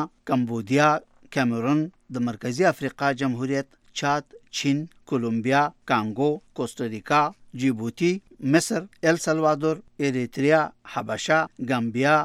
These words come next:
ګرجستان، ګانا، ګواتیمالا، ایران، عراق، لیبیا، مدغاسکر، مالیزیا، مالی، موریتانیا، مکسیکو، المغرب، موزمبیق، نامیبیا،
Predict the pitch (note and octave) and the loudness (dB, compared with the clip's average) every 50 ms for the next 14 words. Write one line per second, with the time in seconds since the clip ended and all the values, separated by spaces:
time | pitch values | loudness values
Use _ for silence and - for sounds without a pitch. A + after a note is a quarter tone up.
0 | - - _ _ - C3+ B2 B2+ B2 G#2 G#2+ A#2+ - - - D#3 D#3 D#3+ D#3+ D#3 | -2 -8 _ _ -12 -6 -4 -4 -4 -4 -6 -8 -10 -2 2 4 4 4 4 2
1 | E3 - _ - D3+ C3+ A2+ A#2 A2 A2+ B2 C3+ D3+ D#3+ D#3 D3 - _ _ _ | -2 -8 _ -10 -10 -6 -4 -2 -2 0 2 2 2 2 0 -2 -6 _ _ _
2 | - - - B2+ B2+ A#2+ A#2+ A#2 A2+ - B2 A2 G#2+ A2 A2 A2+ C#3 D#3 D#3 D3 | -16 -12 -8 -4 -2 -2 -2 -2 -2 -4 -6 -6 -4 -4 -2 2 4 4 4 2
3 | - _ _ D#3 C#3+ C#3 - D#3 D3+ E3 E3 E3+ - - _ - D3 C3+ B2+ A#2+ | 0 _ _ 0 0 2 4 4 4 4 4 2 -2 -6 _ -6 -4 -2 0 2
4 | B2+ C#3 D#3+ E3+ - _ _ - C#3 C3+ C3+ B2+ A2+ G#2 B2+ C#3+ D3+ D#3+ D#3 D#3+ | 6 6 6 4 4 _ _ -4 -2 0 0 0 0 0 2 4 6 6 6 4
5 | - _ _ - C3 B2+ B2+ A#2 G#2+ A#2 A#2 - - - - D#3 E3 E3 F3 - | 0 _ _ -4 -2 -2 -2 -2 -2 -2 -4 -4 -4 0 2 2 4 2 0 -4
6 | _ _ - C#3+ C3 B2+ B2 A#2 A#2 A2+ G#2+ G2+ A2+ B2+ C#3 D3 D3+ D3+ - _ | _ _ -6 -2 -2 -2 -2 -2 -4 -6 -6 -4 -2 0 2 2 2 0 -4 _
7 | - C3 B2+ B2 A#2 A#2 A#2 A#2 C#3 D3+ D#3+ E3 - _ _ - C#3+ C3+ C3+ B2+ | -8 -4 -2 -2 0 -2 -2 -2 -2 -2 -2 -4 -6 _ _ -6 -4 -2 -2 -2
8 | A#2+ A2+ - B2+ A#2 A#2 A2+ B2 C#3 D3+ D3+ D3+ A3 - - C3+ C3 A#2+ - - | -2 -4 -4 -2 -2 -2 0 0 0 0 0 -2 -4 -8 -6 -6 -6 -6 -6 -8
9 | - C3 A#2 - - D3 D3+ D#3 E3 F3 - _ _ - C3 B2 A#2 A2+ A#2 A#2 | -8 -8 -8 -6 -2 0 0 0 0 -2 -6 _ _ -2 -2 0 0 -2 -2 -2
10 | G#2+ A2+ C3 D3+ D#3+ D#3+ - _ _ - - C#3 A#2+ A#2 G#2 A#2 A2+ A2+ A2+ A2+ | -2 -2 0 0 0 0 -4 _ _ -12 -8 -6 -6 -4 -4 -4 -4 -2 0 0
11 | D#3 - - - - - _ - - C3 C3 C3 B2 B2 A#2 A2 A#2+ C#3+ D#3 D#3+ | -2 -2 -2 -8 -20 -20 _ -4 -2 0 2 2 2 2 0 2 4 6 6 6